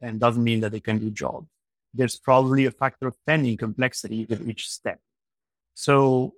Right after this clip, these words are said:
that's part of the hype, just saying, "Oh, well, it passes the S A T, therefore it's gonna replace my job." That's part of the hype that you've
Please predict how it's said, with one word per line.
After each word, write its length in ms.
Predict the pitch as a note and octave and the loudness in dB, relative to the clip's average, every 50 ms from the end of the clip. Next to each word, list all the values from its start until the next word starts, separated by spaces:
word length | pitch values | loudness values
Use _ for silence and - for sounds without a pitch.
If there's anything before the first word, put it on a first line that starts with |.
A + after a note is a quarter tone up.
| _ _ | _ _
that's 360 | - - D3 D3+ - - - _ _ _ _ - | -4 -2 -2 -2 -4 -8 -14 _ _ _ _ -2
part 160 | G3 G#3 - | 0 0 0
of 60 | F#3 C#3 | -2 -2
the 80 | B2 A2 B2+ A#2 | 0 2 2 2
hype, 240 | A2 G#2+ A2+ A2+ - _ - B2 D#3 | 2 2 0 -4 -8 _ -10 -8 -6
just 120 | D3+ C#3 - - | -6 -4 0 0
saying, 160 | C3+ B2+ B2 B2 | 2 2 2 0
"Oh, 80 | D3 C#3+ C#3 | 0 2 2
well, 120 | C3+ B2 A#2 B2 | 4 4 2 2
it 80 | B2 - - | 0 0 0
passes 220 | C3 B2+ - A#2 G#2 A2+ | -2 -2 -2 -8 -12 -10
the 80 | B2 C3 B2 - | -8 -6 -6 -6
S 20 | - A#2+ | -4 -4
A 40 | A2+ G#2 - | -4 -4 -2
T, 20 | - C3 A#2+ A2+ - _ _ _ - B2+ A2 G2+ - D3+ | 0 0 0 0 -2 _ _ _ -12 -12 -12 -4 0 2
therefore 460 | D3+ D3 D3 - - - C3 C3 B2+ B2 | 4 4 2 0 -2 -2 0 2 2 2
it's 120 | B2 - - | 2 0 -2
gonna 180 | B2 A#2 A2+ A2+ G#2+ | -2 -2 -2 -2 -4
replace 260 | - B2 A#2+ A2+ - - G#2+ | -2 -2 -2 -2 -4 -6 -8
my 60 | A2 G#2 F#2+ A#2 | -8 -8 -6 -6
job." 120 | A2 G#2+ G2+ _ _ _ _ _ _ _ - - B2 C#3 | -6 -6 -6 _ _ _ _ _ _ _ -16 -6 -2 -2
That's 180 | D#3 D#3+ - - - C#3+ | -2 -2 -4 -2 0 0
part 140 | C3+ C3 - - | 0 0 0 -4
of 40 | A2 G#2 G2 | -10 -8 -6
the 100 | A2+ A2 A2 G2 G#2+ | -6 -4 -4 -2 0
hype 180 | A#2+ B2 B2 - A#2+ | 2 2 2 0 -4
that 100 | G#2 - - | -10 -10 -12
you've 200 | G#2+ G2 F#2+ | -14 -14 -16